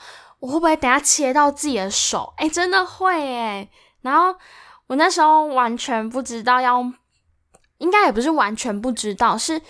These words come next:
你有点知道，但是你不知道去怎么使用。我就没有猫手，就是还是要把手有点蜷曲起来，像是那种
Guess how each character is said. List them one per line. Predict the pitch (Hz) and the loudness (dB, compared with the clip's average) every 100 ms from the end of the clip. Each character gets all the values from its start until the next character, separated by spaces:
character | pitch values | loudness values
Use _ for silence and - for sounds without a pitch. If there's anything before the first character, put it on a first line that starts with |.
| - _ | -20 _
你 | 208 214 | -6 0
有 | 226 349 | 2 2
点 | 359 214 185 | 0 -4 -6
知 | - 208 | -6 -6
道， | 214 240 214 | -4 -2 -2
但 | 247 | -2
是 | 254 262 - | -2 -4 -4
你 | 226 | -6
不 | 185 285 | -4 -4
知 | 269 | 0
道 | 254 | 0
去 | 254 269 240 | 0 -6 -8
怎 | - 170 | -8 -8
么 | 147 160 | -10 -8
使 | - - - 147 | -4 -2 -4 -10
用。 | - 180 196 101 98 _ _ - - - - | -12 -6 -4 -6 -18 _ _ -20 -20 -16 -8
我 | 220 | 0
就 | 277 285 | 4 4
没 | 277 | 4
有 | 247 208 190 | 2 2 0
猫 | 196 196 196 202 | 0 0 0 -6
手， | - - 120 67 214 _ _ _ - | -8 -8 -8 -10 -20 _ _ _ -10
就 | 294 | -6
是 | 339 - - - | -6 -8 -20 -2
还 | 254 262 | 0 2
是 | 269 | 2
要 | 277 262 247 247 _ _ | 2 2 0 -6 _ _
把 | 196 190 | -2 0
手 | - 220 190 | 0 0 0
有 | 202 | 0
点 | 226 196 | -2 -4
蜷 | 180 220 180 185 | -6 -6 -6 -8
曲 | - 214 202 | -8 -6 -4
起 | - 190 | -4 -4
来， | 110 90 190 | -6 -8 -6
像 | - 226 220 | -4 -4 -6
是 | 233 | -6
那 | 220 214 | -4 -2
种 | 160 156 | -4 -8